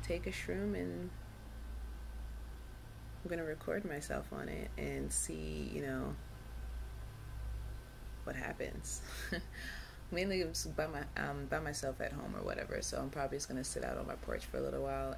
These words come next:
and yeah. So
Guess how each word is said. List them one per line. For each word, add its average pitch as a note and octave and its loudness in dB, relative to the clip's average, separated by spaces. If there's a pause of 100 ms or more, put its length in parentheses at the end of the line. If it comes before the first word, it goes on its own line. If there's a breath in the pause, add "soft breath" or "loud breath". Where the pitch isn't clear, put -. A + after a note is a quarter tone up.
and C3 0 (120)
yeah. - 0 (680)
So - 0